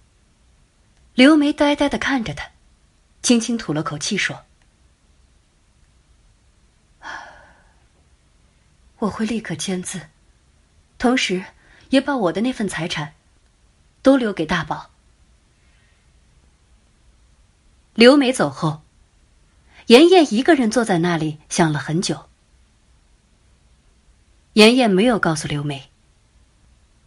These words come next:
其实大宝是她的亲生儿子。三年前，还在另外一个城市的她遇人不淑，未婚先孕，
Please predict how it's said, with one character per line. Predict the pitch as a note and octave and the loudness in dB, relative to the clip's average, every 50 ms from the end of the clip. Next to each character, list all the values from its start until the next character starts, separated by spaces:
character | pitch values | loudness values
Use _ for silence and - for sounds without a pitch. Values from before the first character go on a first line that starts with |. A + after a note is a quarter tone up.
| _ _ _ | _ _ _
其 | - - F#3 | 2 2 2
实 | F#3 - - E3 D3+ D#3 - _ _ _ _ _ _ _ _ _ _ - - - - | 2 2 -2 -6 -10 -12 -14 _ _ _ _ _ _ _ _ _ _ -20 -20 -12 2
大 | - F#4 F4+ D#4+ B3+ | 4 4 6 6 2
宝 | - E3 D3+ C#3+ - - - - | 0 -2 -4 -4 -6 -12 -20 -12
是 | - - C4 | -2 -2 -2
她 | A3+ - G#3+ | 0 0 -2
的 | G#3 F3 | -4 -4
亲 | - - - A#3 A#3+ | -6 -2 -4 -4 -2
生 | - - C4 A#3+ | -2 -2 -2 -2
儿 | E3+ D3 C#3+ | -2 -6 -8
子。 | D3 - - - _ _ _ _ _ _ _ _ _ _ _ _ _ _ _ _ _ _ _ _ _ _ _ _ _ _ _ _ _ _ _ _ _ _ _ _ _ _ | -12 -14 -16 -16 _ _ _ _ _ _ _ _ _ _ _ _ _ _ _ _ _ _ _ _ _ _ _ _ _ _ _ _ _ _ _ _ _ _ _ _ _ _
三 | - - C4 C4 | 4 4 4 4
年 | B3+ B3+ C4 | 4 2 0
前， | - - E3+ D3 D3 E3+ - _ _ _ _ _ _ _ _ _ _ _ | -2 -2 -4 -4 -6 -8 -14 _ _ _ _ _ _ _ _ _ _ _
还 | - - - - - A#3 D4+ | -20 -20 -8 2 4 4 6
在 | D#4+ F4 E4+ | 8 6 6
另 | E4 F#4 F4+ E4 | 6 6 6 8
外 | F4 F4+ D#4+ | 8 6 6
一 | C4+ G#3+ | 6 2
个 | A3+ A3 | 0 -2
城 | - F#3+ F3+ G3 | -2 -2 -4 -4
市 | - - | -2 -2
的 | F#3 E3+ D#3+ | -4 -4 -4
她 | - E3+ F3+ F#3 - - - - | -4 -4 -4 -6 -8 -10 -4 2
遇 | - B3+ G#3+ | 2 2 2
人 | E3 D#3 D#3 F3+ | 2 0 -2 -2
不 | G3+ D#3 | -2 -4
淑， | C3 - G3+ G#3 A3 - _ _ _ _ _ _ _ _ | -4 -2 -4 -4 -6 -8 _ _ _ _ _ _ _ _
未 | C4 A3+ F#3+ | 4 4 4
婚 | - - G3 G3+ | 4 0 -2 -2
先 | - - A#3+ A#3+ A3 | -2 -2 -4 -4 -2
孕， | - B3+ G#3+ | -2 -4 -4